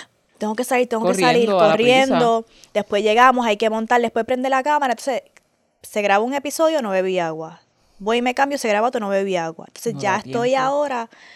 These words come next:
Speaker 1: estoy mala, como que en el episodio pasado que grabamos, yo estaba struggling to get through it, like, yo dije, "Puñeta, voy a vomitarme encima", entonces me pongo a beber lo que está al frente mío,
Speaker 2: Sí.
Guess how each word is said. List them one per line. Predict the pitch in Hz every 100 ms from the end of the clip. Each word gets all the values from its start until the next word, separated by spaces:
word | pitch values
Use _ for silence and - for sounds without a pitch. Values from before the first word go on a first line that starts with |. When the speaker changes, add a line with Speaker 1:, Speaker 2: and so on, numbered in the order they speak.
| - _
Speaker 1:
estoy | 185 202 - 202 208
mala, | 226 185 262
como | 269 226 208
que | 190 190 185
en | 190
el |
episodio | 190 202 208 196
pasado | 185 262 320 302 240 208
que | 202
grabamos, | 196 190 247 262 208 180
yo | 190
estaba | 185 196 185 247
struggling | - 196 185 220 254
to | 233
get | 196 202 -
through | 185 196
it, | 262
like, | 254 202 - - - -
yo |
dije, | 202 208
"Puñeta, | 185 185 208
voy | - 180 180
a | 170
vomitarme | 175 202 202 208
encima", | 208 202 202 196 196 190
entonces | 180 - 247
me | 240 202
pongo | 190 196
a |
beber | 214 240 254
lo | 254 247
que |
está | 240 247
al |
frente | 233 247 240 247
mío, | 277 220 202
Speaker 2:
Sí. | 226 147 143